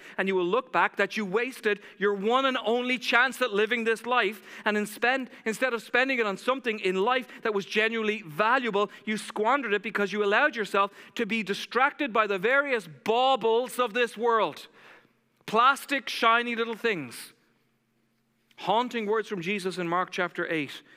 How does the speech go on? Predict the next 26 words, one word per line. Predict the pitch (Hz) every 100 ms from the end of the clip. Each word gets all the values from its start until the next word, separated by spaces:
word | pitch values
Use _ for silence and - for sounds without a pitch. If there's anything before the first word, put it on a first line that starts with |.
| - - -
"What | 175 160
good | 180 180
is | 170
it | 170
for | 147
someone | - 151 143
to | 131
gain | 143 139
the | 127
whole | 170 175
world | 147 143 131 - - _ _ _ _ _ _ -
and | 117 113
yet | 131
forfeit | - 131 - 120
your | 123
soul?" | - 104 95 _ _ _ _ _ _ _ _ _ _ _ _ _ _ -
Church, | - -
what | 269
does | 269
obedience | 247 165 196 185 151
look | 151 143
like | 120 95
for | -
you | 104 104
this | 110
week? | - - -